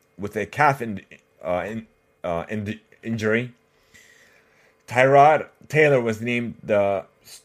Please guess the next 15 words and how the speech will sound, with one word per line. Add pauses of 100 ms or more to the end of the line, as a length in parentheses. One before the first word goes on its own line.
(160)
starter
for
the
Houston
Texans
after
missing
the (400)
previous
six
games
with
a
hamstring
injury.